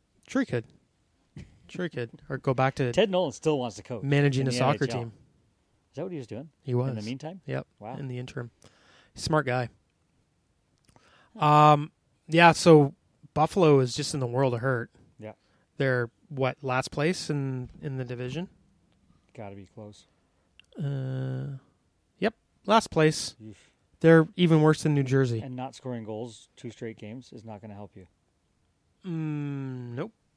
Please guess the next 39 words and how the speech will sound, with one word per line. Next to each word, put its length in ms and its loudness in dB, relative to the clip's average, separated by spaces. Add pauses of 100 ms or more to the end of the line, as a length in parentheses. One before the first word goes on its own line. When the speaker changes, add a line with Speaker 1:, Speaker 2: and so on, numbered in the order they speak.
(180)
Speaker 1:
They've 220 -10
only 200 -6
scored, 680 -2
with 220 0
all 100 6
that 180 0
firepower, 600 -6 (260)
Dave, 220 -4
they've 160 -8
only 160 -6
scored 320 -6
forty-four 600 -12
goals. 500 -12 (380)
Speaker 2:
How 100 -20
many 100 -12
has 60 -18
Detroit 340 -16
scored? 280 -20 (640)
Are 40 -18
you 60 -18
close 240 -18
to 80 -20
that? 160 -18 (1080)
Probably 200 -14
not 80 -12
a 40 -16
whole 140 -14
Speaker 1:
Do 80 -2
you 60 4
Speaker 2:
lot 40 0
Speaker 1:
think 120 2
Speaker 2:
more. 40 -4
Speaker 1:
it's 100 -2
over 320 6
or 40 2
under? 320 -4 (760)
Speaker 2:
Uh, 280 -12 (100)
just 300 -12
over. 300 -14